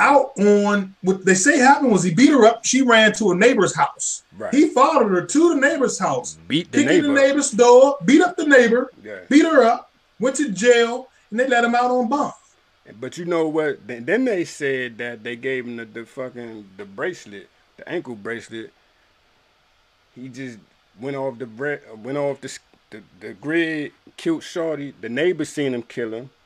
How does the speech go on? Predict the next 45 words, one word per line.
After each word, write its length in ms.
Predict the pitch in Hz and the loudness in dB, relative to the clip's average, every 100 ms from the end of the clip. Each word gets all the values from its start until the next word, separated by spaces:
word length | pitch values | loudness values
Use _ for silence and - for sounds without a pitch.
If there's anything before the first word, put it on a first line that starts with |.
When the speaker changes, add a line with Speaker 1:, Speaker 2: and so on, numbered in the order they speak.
| _ _ _ _ | _ _ _ _
Speaker 2:
and 140 | - 117 | -14 -8
they 140 | 131 | -8
seen 320 | 139 180 180 | -6 -4 -2
Speaker 1:
Seen 100 | 156 | -2
Speaker 2:
him 80 | 147 | -2
Speaker 1:
him 80 | 139 | -2
drag 300 | 135 156 156 | 0 2 2
the 60 | 151 | 2
Speaker 2:
dragging 20 | |
her 60 | 160 | 2
Speaker 1:
body 280 | 185 175 127 | 4 4 2
Speaker 2:
to 60 | |
Speaker 1:
out. 260 | - 175 - | 2 2 -2
Speaker 2:
the 120 | - | -8
body. 300 | 208 151 - _ _ _ | -8 -10 -18 _ _ _
So 380 | - 131 127 - _ - | -8 -8 -8 -12 _ -10
they 100 | 160 | -10
still 300 | - 311 262 | -8 -6 -6
haven't 280 | 214 143 123 | -4 -6 -8
found 340 | - 127 113 | -8 -8 -10
Slim 340 | - 120 113 107 | -14 -12 -12 -12
body, 380 | 104 101 95 | -12 -12 -14
man. 240 | 90 113 170 _ _ | -18 -20 -20 _ _
You 160 | - 196 | -12 -6
know 120 | 220 | -4
what 60 | 202 | -4
I'm 40 | |
saying? 200 | 202 202 202 | -2 -4 -2
And 100 | 247 | -4
I, 40 | |
Speaker 1:
Uh-huh. 100 | 226 247 | -6 -10
Speaker 2:
and 60 | - - | -14 -16
you 160 | 254 | -12
know 220 | 233 202 | -4 -4
what, 280 | 180 175 165 | -2 -6 -6
man? 440 | 151 156 151 151 135 | -6 -6 -4 -6 -6
It, 160 | 165 170 | -6 -6
it's 140 | 151 | -8
a 80 | 139 | -8
damn 420 | 127 175 170 156 | -6 -4 -4 -4
shame 440 | 147 156 147 143 127 | -6 -4 -2 -2 -4
that 220 | 127 - | -6 -6
you 80 | 131 | -4
gotta 280 | 127 120 113 | 0 0 -2
murder. 520 | 113 117 113 110 | -6 -6 -6 -6